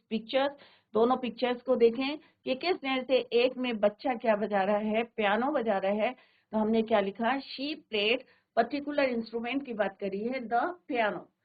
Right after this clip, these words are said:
Clear? तो she क्या हो गया आपका? Subject हो गया, played आपका verb हो गया, और piano क्या हो गया आपका? Object हो गया। तो इसको हम क्या बोलेंगे? Transitive। और next में क्या है बच्चों? Jack is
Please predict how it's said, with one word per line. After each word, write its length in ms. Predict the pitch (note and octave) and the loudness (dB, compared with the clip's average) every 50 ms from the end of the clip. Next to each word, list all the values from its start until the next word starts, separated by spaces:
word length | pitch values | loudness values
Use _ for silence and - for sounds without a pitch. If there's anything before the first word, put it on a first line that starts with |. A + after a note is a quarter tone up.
| _ _ _ _ _ | _ _ _ _ _
Clear? 240 | - - C4+ D4+ F4+ F4+ - _ _ _ _ _ _ _ - | 0 4 4 4 4 2 -4 _ _ _ _ _ _ _ 2
तो 120 | A#3 A#3+ A#3+ | 2 2 2
she 420 | A#3+ - - - C#4+ D4+ D#4+ D#4 | 0 -6 -4 -2 0 0 0 2
क्या 140 | - D#4 C#4+ | 2 2 2
हो 100 | C#4 C4+ | 2 2
गया 160 | B3 C4+ C4+ | 0 0 0
आपका? 240 | C4 B3+ - - B3+ | 0 -2 -4 -8 -10
Subject 480 | B3+ - - G#3 G#3 - B3+ B3+ B3+ C#4 | -8 -8 -8 -8 -4 -6 -6 -6 -6 -4
हो 120 | B3+ A#3 | -4 -4
गया, 180 | A3+ A#3+ A#3+ A3 | -2 -2 -2 -2
played 420 | A3+ - - A3+ A#3+ C4 C#4 C4+ | -4 -4 -2 0 0 0 0 0
आपका 320 | C4 A#3+ A#3+ - - A3 G#3 | -2 -4 -4 -2 0 0 0
verb 360 | G3+ F3 F#3+ G3 G3+ A3+ A3 | 0 0 0 0 0 0 0
हो 160 | A#3 A3+ G#3+ | -2 -4 -2
गया, 260 | G#3 A3+ B3 C#4+ D#4+ - - _ _ _ _ _ _ - | -2 -2 -2 -2 -4 -8 -12 _ _ _ _ _ _ 6
और 260 | G#3 A3 B3+ F4 A4+ - - _ _ _ _ _ _ _ _ _ _ - | 8 8 8 6 4 0 -6 _ _ _ _ _ _ _ _ _ _ 4
piano 400 | B3 A#3 A#3+ B3 B3+ C#4 D#4 D#4+ | 6 6 6 6 4 2 0 0
क्या 180 | E4+ D4+ C4+ | 2 2 2
हो 100 | B3+ A#3+ | 2 2
गया 160 | A3+ A#3+ A#3 | 2 2 2
आपका? 380 | A3 - - - B3+ D4 G4+ A4+ - _ _ _ - | 2 0 0 -2 -2 0 0 -2 -6 _ _ _ 2
Object 460 | A3+ G#3 G3 G3+ C4 A#3+ - - - | 2 2 4 6 6 6 6 2 -6
हो 60 | F#3+ | -8
गया। 180 | E3 E3 E3 - - _ _ _ _ _ _ | -8 -8 -12 -16 -18 _ _ _ _ _ _
तो 60 | A#3 A#3 | -10 -6
इसको 300 | - C4+ C4+ C4+ C#4+ C#4+ | -6 -6 -6 -2 -2 0
हम 180 | C#4 B3+ B3 A#3 | 0 0 -2 -2
क्या 120 | A#3+ A3 | -2 -2
बोलेंगे? 420 | G3+ G3+ F#3+ G3+ G#3 A3 A3+ C#4+ - | -2 -2 -2 -2 -2 -2 -4 -6 -8
Transitive। 720 | - - G#3+ G3+ G3+ G3 G3 A3 A3+ - C4 C#4+ F#4+ G#4 - _ _ _ _ _ _ | -6 -6 -4 -4 -4 -6 -8 -10 -10 -8 -6 -6 -6 -6 -10 _ _ _ _ _ _
और 80 | A3 A#3 | 2 2
next 360 | A3+ A#3+ C4+ D#4 - - - | 4 2 0 0 -2 -6 -12
में 200 | C#4+ C4+ C4 B3 | -12 -10 -10 -8
क्या 140 | - C#4 A#3 | -6 -6 -4
है 160 | A#3+ B3 A#3+ | -4 -4 -6
बच्चों? 340 | A3+ A#3 A#3 - B3 C4+ E4+ - - _ _ _ _ _ _ | -6 -8 -10 -10 -10 -10 -10 -10 -12 _ _ _ _ _ _
Jack 300 | E3+ G3 A#3 A#3+ B3+ B3+ - - - | 2 4 4 4 4 2 -4 -6 0
is 260 | C4 B3+ C4 C4 - | 0 0 0 0 -2